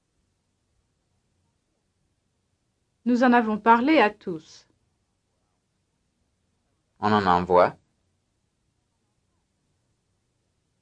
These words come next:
Speaker 1: On en envoie à tous.
Speaker 2: Je l'ai dit.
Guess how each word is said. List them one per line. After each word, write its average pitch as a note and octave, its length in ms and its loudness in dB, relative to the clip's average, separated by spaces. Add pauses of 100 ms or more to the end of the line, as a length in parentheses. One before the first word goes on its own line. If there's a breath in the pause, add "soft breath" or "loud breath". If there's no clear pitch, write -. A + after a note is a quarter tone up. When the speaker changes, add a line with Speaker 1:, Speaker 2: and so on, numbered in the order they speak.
(160)
Speaker 1:
On A#3+ 180 0
en A3+ 100 4
envoie G#3+ 360 0
à G3 120 2
tous. - 540 -14 (2250)
Speaker 2:
Je - 80 -20
l'ai F#3 180 -4
dit. G3+ 320 -8